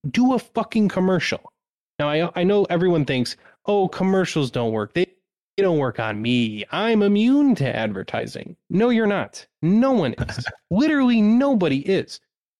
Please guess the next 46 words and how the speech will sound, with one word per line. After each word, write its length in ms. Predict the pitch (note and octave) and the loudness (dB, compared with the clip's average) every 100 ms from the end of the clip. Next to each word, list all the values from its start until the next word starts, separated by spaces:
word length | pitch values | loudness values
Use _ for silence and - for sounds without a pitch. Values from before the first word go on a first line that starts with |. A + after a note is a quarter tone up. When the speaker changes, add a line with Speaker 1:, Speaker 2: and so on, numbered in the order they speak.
| _ - | _ -4
Speaker 1:
The 100 | F3 | -4
point 380 | - C4+ D4 | -2 0 0
of 80 | A#3 | 0
advertising 540 | G3+ E3+ D#3+ E3+ D3 D3 | 0 -2 -2 -2 0 0
is 80 | |
not 180 | C3+ C#3+ | 0 -4
to 80 | - | -2
be 140 | C#3+ | 0
like, 180 | C3+ A#2+ | 0 0
you're 160 | D3+ D#3+ | 0 0
like, 160 | C#3+ B2+ | 0 -2
I 80 | D#3 | 0
know 80 | F3 | 0
what 120 | - | 0
you're 60 | |
thinking. 280 | C3 B2+ - _ _ _ _ | -4 -6 -8 _ _ _ _
"Oh, 160 | E3+ E3 | -2 0
but 100 | C3 | 0
when 160 | C3+ D#3 | 0 0
this 160 | G#3+ | 0
ad 220 | E3 F3+ | -2 -2
comes 160 | C#3 A2+ | -4 -4
on, 140 | G2 | -4
I 160 | A#2 D#3 | -4 -6
hate 280 | - E3 - | -4 -6 -6
their 100 | G3+ | -10
company." 360 | - C3 A#2+ | -6 -6 -6
It's 120 | A#2+ C3+ | -6 -4
like, 140 | C3 | -2
yeah, 160 | E3+ D3+ | -2 -4
cool, 240 | - F#3 | -2 -2
but 320 | C3 C3 _ | -2 -6 _
did 220 | C#3+ B2 | -6 -2
you 100 | C#3 | -4
think 220 | B2+ D3+ E3+ | -2 -6 -4
about 160 | A3 | -4
their 100 | B3+ | -4
company? 560 | A#3+ C4 B3+ C#4+ C4 - _ _ _ | -2 -2 0 -2 -2 -4 _ _ _
Yeah, 120 | G#3 | -2
you 180 | E3 D3 | 0 0
did. 240 | A#2 - - _ _ _ _ - | -2 -6 -12 _ _ _ _ -4
That's 260 | G#3+ A3+ | -4 -2
what 200 | A#3 F#3 | -4 -4
advertising 500 | F3 E3+ D#3+ E3+ D3+ | -2 -2 -2 -2 0
is 100 | C#3+ | 0
about. 300 | C3 A#2+ - | -2 -4 -6